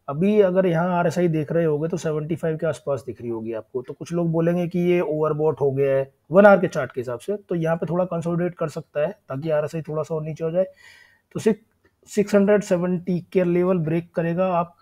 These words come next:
बाय कर सकते हैं, होल्ड कर सकते हैं, करंट मार्केट प्राइस पे भी बाय, बाय कर सकते हैं, क्योंकि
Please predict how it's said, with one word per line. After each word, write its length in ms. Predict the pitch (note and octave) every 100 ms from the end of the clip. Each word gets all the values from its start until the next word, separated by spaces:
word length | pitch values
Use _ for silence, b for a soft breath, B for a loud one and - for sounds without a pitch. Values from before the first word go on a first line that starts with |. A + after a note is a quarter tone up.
| _
बाय 240 | C3 D3 E3+
कर 140 | F3+
सकते 320 | - - -
हैं, 180 | E3 G#3+ - _ b b b -
होल्ड 240 | G#3+ A#3+
कर 80 | A3
सकते 300 | G3 G3 G#3+
हैं, 200 | A#3 - _ _ _
करंट 240 | A#3+ A3+ A3+
मार्केट 320 | A3 G#3 A3+
प्राइस 180 | A3 A3
पे 100 | A3
भी 60 | G#3
बाय, 240 | F3+ E3 E3
बाय 200 | D#3 D#3+
कर 100 | D#3
सकते 300 | D3 D3 -
हैं, 80 | F#3
क्योंकि 300 | F#3+ -